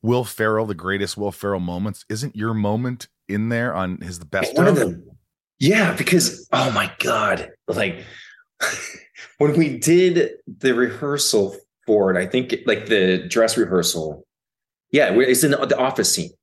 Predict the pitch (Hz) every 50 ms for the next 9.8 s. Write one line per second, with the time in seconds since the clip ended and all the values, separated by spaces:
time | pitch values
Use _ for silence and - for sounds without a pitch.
0 | _ _ _ _ _ _ 117 117 120 120 127 123 120 110 101 113 107 107 117 120
1 | 120 120 113 104 98 - - 120 110 - - 117 107 104 101 98 95 92 - -
2 | 101 95 92 90 85 - - - 90 - - 107 117 110 101 87 85 113 104 90
3 | 85 80 76 76 82 78 76 73 69 65 65 65 - _ _ - 127 160 190 190
4 | 170 147 127 107 101 127 127 120 - - - - 135 123 123 117 - - - -
5 | - - 180 185 190 143 117 104 95 95 92 85 - 87 76 69 - - - -
6 | _ _ - - - - 85 101 113 120 127 110 107 107 104 98 107 101 98 -
7 | 90 87 87 85 - - _ _ _ _ _ _ _ _ _ _ _ _ _ _
8 | - 117 120 123 127 123 147 156 135 123 107 - - 151 170 190 - - - -
9 | - 98 90 - - 92 87 85 - 113 107 98 95 87 -